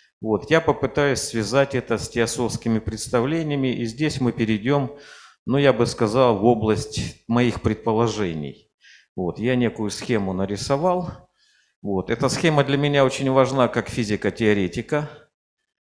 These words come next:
Вот, она мне помогает думать о многих вопросах. Значит, э, дело в том, что в физике в настоящий момент,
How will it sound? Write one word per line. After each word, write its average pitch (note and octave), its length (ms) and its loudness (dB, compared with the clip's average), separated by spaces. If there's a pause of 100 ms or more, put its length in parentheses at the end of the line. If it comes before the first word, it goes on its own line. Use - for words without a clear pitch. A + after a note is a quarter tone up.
(140)
Вот, G2 240 -6
она A2+ 200 2
мне A2 200 2
помогает G#2 720 0 (720)
думать A#2 640 6 (800)
о G2+ 80 -8
многих G#2 460 -2
вопросах. - 960 0 (160)
Значит, C3 380 -8
э, C3 420 2
дело E3+ 300 4
в - 80 -4
том, F3+ 180 2
что D#3 260 0
в - 40 -4
физике D3+ 480 -4
в B2+ 40 -2
настоящий C#3 560 -2
момент, D3 500 -2